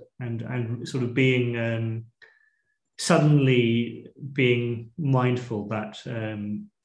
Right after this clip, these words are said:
you know, the s-, sort of sense, well, I, I, the sense, the reminder that, yeah, you know, um, these things can re-, can, you know, you don't know how your, your,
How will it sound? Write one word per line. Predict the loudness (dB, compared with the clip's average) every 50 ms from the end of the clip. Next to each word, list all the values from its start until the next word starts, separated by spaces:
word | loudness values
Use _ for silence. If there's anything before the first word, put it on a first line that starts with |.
| _ -20 -20 _ _ _ _ _ _ 2
you | 6 8
know, | 8 8 8
the | 8 6
s-, | 4 0 -2 0 4
sort | 6 6 6
of | 6
sense, | 6 4 4 2 0 -4 -6
well, | -6 -6 -6 -8 -10 -10 -12 -14 -14 -16 -16 -16 -18 -20 _ _ -8
I, | -6
I, | -2 0 2 2 2 0 -4 -10 -12 -14 -16 -18 -20 _ _ _ _ _ _ _ _ _ _ _ _ _ _ _ -2
the | 0 2
sense, | 6 6 8 6 6 4
the | 2 0 2 4 6
reminder | 8 10 10 10 10 10 10 8 8 6
that, | 4 2 0 0
yeah, | -2 -2 -2 -2 -4 -6 -8
you | -6
know, | -6 -4 -4 -4 -6 -8 -10 -10 -8 -6
um, | -4 -4 -4 -6 -6 -8 -10 -10 -14 -16 _ _ _ _ _ _ _ _ _ _ -4
these | -2 -2 -2 0 -2
things | -2 -4 -4 -4
can | -6 -6 -6 -4 -2 -2 0
re-, | 0 0 -2 -4
can, | -6 -8 -6 -6 -4 -6 -6 -8 -10 -12 -12
you | -10 -8 -4 -2
know, | 0
you | 2 4 6
don't | 6 8 8
know | 8 6
how | 6 6 4 4
your, | 4 2 0 0
your, | -2 -4 -4